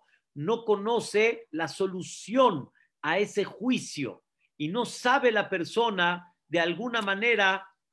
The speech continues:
cómo solucionar esto de una manera justa, de una manera correcta. Eso se llama Omekadin.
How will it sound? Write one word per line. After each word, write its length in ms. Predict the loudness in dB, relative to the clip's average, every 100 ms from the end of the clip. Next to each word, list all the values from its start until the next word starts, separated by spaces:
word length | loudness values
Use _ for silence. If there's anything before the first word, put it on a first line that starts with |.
| -4
cómo 280 | 0 0 -2
solucionar 920 | 0 -2 -2 -8 -6 -4 0 0 0
esto 420 | 0 0 2 0 2
de 100 | 2
una 280 | 0 -2
manera 680 | -2 -2 -2 2 2 0 -6 _ _
justa, 760 | 4 6 6 0 -6 -6 -8 _ _ _ 0
de 100 | 0
una 260 | 2 -2
manera 680 | 0 -2 2 4 4 4 0 -16 _
correcta. 840 | 0 4 6 4 2 -4 -4 -6 _
Eso 220 | -6 -6
se 240 | -4 -4 0
llama 500 | 2 4 4 2 -4 _ _
Omekadin. 1000 | -2 0 2 0 0 -4 -6 -6 -6 -8